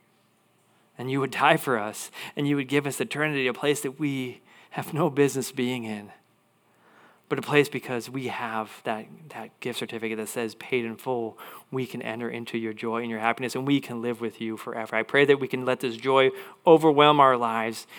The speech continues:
and cause us to be faithful to you in learning about the resurrection,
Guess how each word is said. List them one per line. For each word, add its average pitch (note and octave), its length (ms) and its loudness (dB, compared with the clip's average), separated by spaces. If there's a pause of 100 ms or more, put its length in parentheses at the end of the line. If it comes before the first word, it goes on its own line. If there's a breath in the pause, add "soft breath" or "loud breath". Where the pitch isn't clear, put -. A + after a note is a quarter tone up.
(140 loud breath)
and B2+ 120 -8
cause C3+ 260 4
us B2+ 120 -2
to C3+ 80 -2
be A#2+ 120 -4
faithful C3 460 0
to - 140 -8
you A2+ 400 -4 (1400 soft breath)
in B2 180 -6
learning C#3+ 240 4
about B2 160 2
the B2+ 80 -4
resurrection, A#2 880 -2